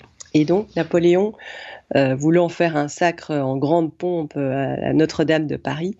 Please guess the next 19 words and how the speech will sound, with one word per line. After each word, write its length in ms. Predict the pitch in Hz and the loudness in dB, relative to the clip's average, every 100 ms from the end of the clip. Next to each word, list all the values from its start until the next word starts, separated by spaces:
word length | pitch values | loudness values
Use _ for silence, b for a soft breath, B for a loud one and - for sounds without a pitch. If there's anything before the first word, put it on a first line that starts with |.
| B B B B - | B B B B -8
fait 240 | - 208 | 2 2
appel 520 | 165 156 175 208 214 - | 2 0 0 0 -2 -4
à, 400 | 156 180 - 160 | -2 -2 -2 -4
euh, 280 | 147 139 139 | -4 -4 0
Giovanni 420 | 156 160 160 170 | 0 2 2 2
Paisiello, 500 | 160 147 139 147 202 | 0 2 0 0 -2
qui 140 | - | -2
était 220 | 170 175 | 0 0
son, 640 | 175 - 165 143 135 135 - - - | 0 0 0 2 0 -2 -6 -10 -4
son 160 | - | 2
maître 200 | 151 180 | 4 4
de 100 | 165 | 2
chapelle, 540 | 156 160 156 160 170 190 B B B B _ 139 | 2 0 0 2 2 -2 B B B B _ 0
euh, 240 | 143 135 - | 2 0 0
à 100 | 160 | -4
cette 160 | - | -2
époque-là. 520 | 160 151 139 139 156 277 _ _ - - 175 | -4 -4 -2 0 0 -4 _ _ -20 -8 0
Mais, 500 | 175 185 214 226 - | 4 4 2 0 -4
euh, 1200 | 156 151 147 143 147 143 139 135 139 - - - | -4 -2 0 0 2 2 0 0 0 0 0 -2